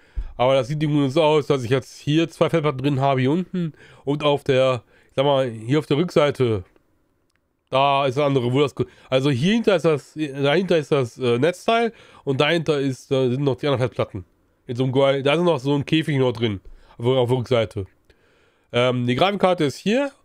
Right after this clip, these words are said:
Die Kabel, die laufen jetzt auch durch das Gehäuse durch und kommen hinten dann raus. Also wenn ich wirklich das Kabel wechseln muss,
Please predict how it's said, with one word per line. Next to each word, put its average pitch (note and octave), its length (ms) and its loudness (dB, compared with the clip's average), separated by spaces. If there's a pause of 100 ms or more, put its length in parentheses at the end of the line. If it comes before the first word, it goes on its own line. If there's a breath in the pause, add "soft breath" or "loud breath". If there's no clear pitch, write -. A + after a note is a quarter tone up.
(380)
Die F#3 120 0
Kabel, A3+ 600 0
die D3 360 -4
laufen F#3 380 2
jetzt E3+ 360 -2
auch D#3 160 0
durch D#3+ 140 2
das C#3 100 -4
Gehäuse D3 320 2
durch G3 320 0
und E3+ 100 -4
kommen D3+ 180 0
hinten F#3 200 0
dann C#3+ 160 0
raus. F3 460 0 (520 soft breath)
Also D3+ 240 2
wenn F3 140 2
ich E3 120 2
wirklich G3 260 2
das D3 260 -2 (500 soft breath)
Kabel F3 320 2
wechseln G3 320 2
muss, A#3 420 -2